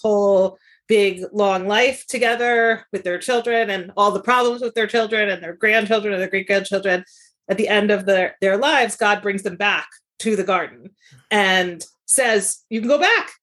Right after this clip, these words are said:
you wanna go back?" And they look at their life and, and all the good and all the bad, and they decide,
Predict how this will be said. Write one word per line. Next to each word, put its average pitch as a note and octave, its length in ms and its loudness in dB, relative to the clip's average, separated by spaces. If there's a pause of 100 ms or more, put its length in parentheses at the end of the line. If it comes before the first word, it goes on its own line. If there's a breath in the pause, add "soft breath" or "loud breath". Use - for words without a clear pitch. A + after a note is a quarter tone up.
you A3 60 2
wanna A#3 140 2
go A#3+ 60 2
back?" C4+ 340 0 (560)
And A#3 500 0 (200)
they G#3+ 300 0
look A3+ 200 0
at C#4 80 -4
their B3 160 -4
life G#3 480 -2
and, G3+ 240 -4
and G3 300 -4 (440)
all A3 200 4
the G3+ 100 2
good A#3+ 380 2
and G#3 180 0
all G3 100 -4
the G3 80 -6
bad, C4 600 -4 (260)
and A#3+ 160 0
they B3+ 160 0
decide, C4+ 480 -2